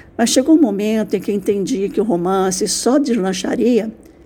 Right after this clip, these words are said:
se eu fosse conhecer Altamira e a Volta Grande do Xingu, o local mais impactado pela usina, se é que se pode dizer isso.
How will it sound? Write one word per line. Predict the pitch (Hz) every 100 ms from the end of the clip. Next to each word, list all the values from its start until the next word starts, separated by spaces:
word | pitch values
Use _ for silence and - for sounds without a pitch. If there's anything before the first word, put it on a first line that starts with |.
| - -
se | - 202
eu | 226 226
fosse | - 220 254
conhecer | - 196 190 - 202
Altamira | 180 190 170 165 196 240 - - - - 269
e |
a | 208
Volta | 196 196 214
Grande | 165 190 190
do | 185
Xingu, | - 190 - 214 - - _ _ -
o | 294
local | 190 - 208 185 175
mais | 175 190 185
impactado | 185 185 - 185 185 - -
pela | - 208
usina, | 226 - 285 277 - - - - -
se | - 247
é | 196
que | 196 -
se | 220
pode | 180 175 226
dizer | 151 170 254
isso. | 233 - -